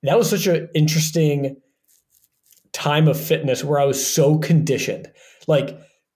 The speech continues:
being able to sprint and do, like, functional stuff with my body was, like, an all-time high, and it felt cool.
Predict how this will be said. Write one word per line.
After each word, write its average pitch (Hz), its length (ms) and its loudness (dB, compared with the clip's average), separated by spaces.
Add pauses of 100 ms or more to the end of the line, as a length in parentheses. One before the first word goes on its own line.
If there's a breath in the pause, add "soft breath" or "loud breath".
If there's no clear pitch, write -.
(1040)
being 180 220 2
able 175 180 2
to 151 80 2
sprint 180 720 0
and 143 200 -2
do, 151 400 2
like, 131 320 -4
functional 156 580 0
stuff 156 200 0
with 151 80 -2
my 139 140 0
body 147 400 2
was, 156 460 0 (920)
like, 151 120 4
an 156 120 0
all-time 151 580 2
high, 117 580 -8 (180)
and 156 80 2
it 156 60 2
felt 185 300 2
cool. 165 480 0